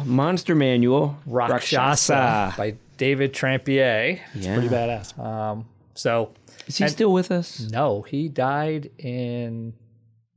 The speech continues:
Speaker 2: twenty fourteen. He's actually sort of a sad story. He worked for T S R, did a lot of the original artwork, including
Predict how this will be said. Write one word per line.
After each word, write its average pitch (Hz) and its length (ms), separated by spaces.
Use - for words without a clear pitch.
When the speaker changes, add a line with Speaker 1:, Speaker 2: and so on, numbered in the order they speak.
Speaker 2:
twenty 131 300
fourteen. 156 760
He's 277 240
actually 226 300
sort 190 220
of 135 60
a 117 40
sad 214 380
story. 214 420
He 156 160
worked 185 300
for 220 100
T 196 160
S 185 140
R, 175 120
did 143 140
a 127 60
lot 139 200
of 180 100
the 175 100
original 160 340
artwork, 143 460
including 156 680